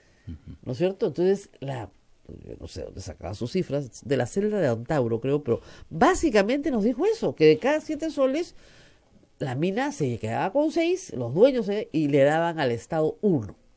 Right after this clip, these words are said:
Speaker 2: ¿Ya? Esa es la segunda. Y la tercera,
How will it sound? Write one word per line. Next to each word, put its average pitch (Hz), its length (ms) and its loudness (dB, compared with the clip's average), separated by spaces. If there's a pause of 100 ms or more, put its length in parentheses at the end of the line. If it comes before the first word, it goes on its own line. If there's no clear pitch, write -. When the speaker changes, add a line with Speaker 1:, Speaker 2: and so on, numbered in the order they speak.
(320)
Speaker 2:
¿Ya? 147 180 -6 (680)
Esa 160 260 4
es 190 40 4
la 175 80 2
segunda. 180 440 4 (560)
Y 220 80 0
la 262 140 6
tercera, 262 680 4